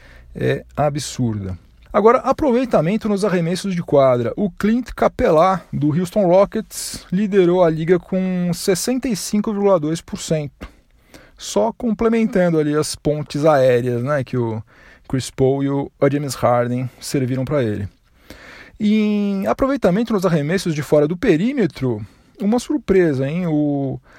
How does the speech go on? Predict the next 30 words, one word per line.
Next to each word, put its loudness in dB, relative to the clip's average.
líder -2
foi -2
o -2
Darren 2
Collison, 2
do -2
Indiana 0
Pacers, -4
com 0
um -2
aproveitamento -2
de -6
quarenta 0
e -2
seis -2
vírgula 0
oito -4
por -6
cento. -6
E -2
nos 2
lances 0
livres, -2
Stephen 2
Curry 2
liderou 2
a, 2
a 4
liga 0
com -4